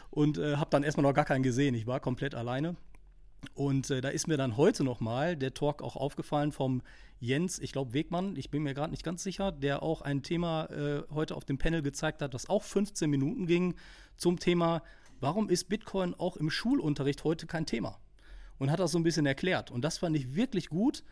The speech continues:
on point, der hat auch wirklich viel Applaus bekommen. Und das hat mir so ein bisschen gezeigt, dass die Community, wenn wir das jetzt mal als Ganzes sehen, auch diese Themen viel mehr und ehrlicher wahrnimmt und aufnimmt, wie das vielleicht in der Vergangenheit war. So ist zumindest mein Eindruck.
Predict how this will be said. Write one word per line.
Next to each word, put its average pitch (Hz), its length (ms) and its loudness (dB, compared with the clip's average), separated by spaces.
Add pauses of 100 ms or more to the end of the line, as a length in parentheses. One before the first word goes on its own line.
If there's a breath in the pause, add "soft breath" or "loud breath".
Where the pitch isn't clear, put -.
(280 soft breath)
on 220 180 4
point, 180 540 4
der 143 80 4
hat 165 100 -4
auch 151 220 -2
wirklich 175 320 -2
viel - 220 -2
Applaus 208 420 -2
bekommen. 147 320 -2
Und 139 100 0
das 165 140 2
hat - 140 -4
mir 202 160 2
so 233 80 2
ein - 20 2
bisschen 190 220 0
gezeigt, 151 360 0
dass 147 120 -2
die 131 100 -2
Community, 160 640 2
wenn 143 100 0
wir 147 80 0
das 170 140 -2
jetzt 151 160 -4
mal 135 80 -2
als 120 180 -8
Ganzes 190 380 0
sehen, 151 300 0 (360 loud breath)
auch 143 180 0
diese 208 320 0
Themen 165 280 0
viel 220 420 0
mehr 185 520 0 (100)
und 160 160 -2
ehrlicher 180 500 -2
wahrnimmt 175 480 0
und 135 180 -4
aufnimmt, 180 600 0 (200 soft breath)
wie 147 120 0
das - 160 0
vielleicht 175 260 0
in 180 60 -2
der 170 100 0
Vergangenheit 156 480 0
war. 110 140 -4
So 139 100 2
ist 160 120 0
zumindest 156 340 2
mein 135 180 2
Eindruck. 104 400 -8